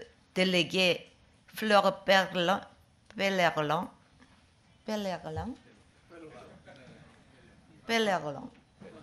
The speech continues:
<laughs> Pellerin. Fleur Pellerin est venue en Corée avec vingt-quatre P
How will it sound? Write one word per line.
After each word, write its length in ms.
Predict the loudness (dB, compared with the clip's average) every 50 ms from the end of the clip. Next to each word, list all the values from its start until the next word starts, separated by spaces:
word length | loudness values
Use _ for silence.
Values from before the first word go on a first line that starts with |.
| -20 -20 -20 -20 -20 -20 -20 -20 -20 -16 -14 -12 -10 -10 -10 -10 -10 -4 -2
<laughs> 100 | -2 -2 -2 -6 -8 -8 -8 -8 -10 -10 -12 -12 -12 -12 -14 -14 -16 -16 -18 -18 -18 -16 -8 0
Pellerin. 540 | 2 2 4 4 2 2 2 0 -2 -4 -6 -10 -14 -20 -20 -20 -20 -18 -16 -14 -12 -12 -10 -12 -12 -12 -16 -16 -16 -16 -16 -16 -16 -18 -20 -20 -20 -20 -20 -20 -20 -20 -20 -20 -20 -20 -18 -10
Fleur 340 | 0 6 10 10 10 10 8
Pellerin 720 | 4 6 6 8 10 10 8 8 10 8 8 8 6 0 -6 -12 -18 -20 -20 -20 -20 -20 -20 -20 -20 -20 -20 -20 -20 _ _ 4
est 140 | 4 4
venue 380 | 4 4 4 6 8 8 10 8
en 140 | 8 6 4
Corée 480 | 4 2 2 4 4 4 2 2 0 -2 -6 -14 -20 -12 _
avec 400 | 4 4 4 6 4 0 0 0
vingt-quatre 840 | 0 6 8 8 8 8 8 8 8 8 6 2 -8 -6 -6 -6 -8 -10 -16 -18 -16 -16 -10 2
P 180 | 4 4 4 4